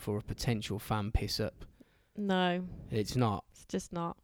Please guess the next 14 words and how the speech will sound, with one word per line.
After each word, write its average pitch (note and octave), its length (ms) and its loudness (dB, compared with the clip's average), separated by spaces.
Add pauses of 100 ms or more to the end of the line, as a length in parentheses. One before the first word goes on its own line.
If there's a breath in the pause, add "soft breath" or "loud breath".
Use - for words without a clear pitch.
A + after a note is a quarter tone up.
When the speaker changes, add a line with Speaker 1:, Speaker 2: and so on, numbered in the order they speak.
(260)
Speaker 1:
Unfortunately, A2+ 840 2
that, A#2+ 240 -2
well, D#3 260 8
to - 120 -8
be - 100 4
fair. F3+ 340 10
Speaker 2:
Well, E4 260 12
in D4+ 160 2
comparison D#4+ 640 4
to, C#4+ 160 4
where's C#4 300 4
he F4+ 100 10
moving G3+ 260 4
from? - 340 -2